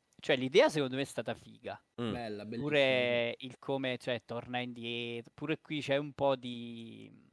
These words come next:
Speaker 1: eh, Marvel là, come si chiama, là, che torna indietro nel tempo.
Speaker 2: Endgame.
Speaker 1: Però,
Speaker 3: Infinity
Speaker 1: cioè, non,
Speaker 3: War.
Speaker 1: non hanno, eh, non hanno fatto troppi casini, anche se una cosa non ho capito, quando arrivi alla, di nuovo a, dove sta Ganon alla fine,
Speaker 2: Mhm.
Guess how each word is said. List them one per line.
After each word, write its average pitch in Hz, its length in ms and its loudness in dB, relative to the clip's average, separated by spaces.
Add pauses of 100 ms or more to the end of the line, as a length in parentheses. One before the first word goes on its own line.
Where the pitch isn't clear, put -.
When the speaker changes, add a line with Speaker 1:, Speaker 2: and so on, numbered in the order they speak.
(460)
Speaker 1:
eh, 117 580 -14
Marvel 113 680 -6
là, 107 300 -4
come 110 140 -10
si 117 100 -16
chiama, 101 300 -8
là, 107 120 -10
che 107 160 -14
torna 113 280 -8
indietro 113 340 -10
nel 113 140 -16
tempo. 117 420 -8 (760)
Speaker 2:
Endgame. 113 380 6
Speaker 1:
Però, 165 280 10
Speaker 3:
Infinity 139 120 0
Speaker 1:
cioè, 156 140 8
non, 156 180 4
Speaker 3:
War. 160 100 -8
Speaker 1:
non 175 220 0
hanno, 175 300 0
eh, 143 220 2
non 147 180 -4
hanno 165 220 0
fatto 147 240 0
troppi - 420 -8
casini, 123 460 -2
anche 165 280 0
se 147 200 -2 (240)
una 160 240 0
cosa 180 180 2
non 147 100 -2
ho - 40 -12
capito, 120 520 -4
quando 170 420 2
arrivi 139 340 0
alla, 117 420 -4
di 123 140 -14
nuovo 139 320 -2
a, 120 120 -2 (140)
dove 123 320 -14
sta 117 580 -6
Ganon 120 380 -6
alla 113 200 -8
fine, 104 420 -14
Speaker 2:
Mhm. 107 280 -10